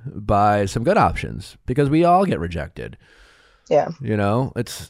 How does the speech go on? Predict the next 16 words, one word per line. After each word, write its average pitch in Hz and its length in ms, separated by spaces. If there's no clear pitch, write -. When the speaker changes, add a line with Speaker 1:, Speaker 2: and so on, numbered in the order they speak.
Speaker 1:
not 120 200
a 139 60
reflection 113 500
of 95 160
you. 90 240
Like, 107 280
it's 107 120
just 113 160
a 123 60
matter 107 300
of 98 220
chemistry 107 640
and 104 120
finding 95 360
someone. 113 680
So 101 420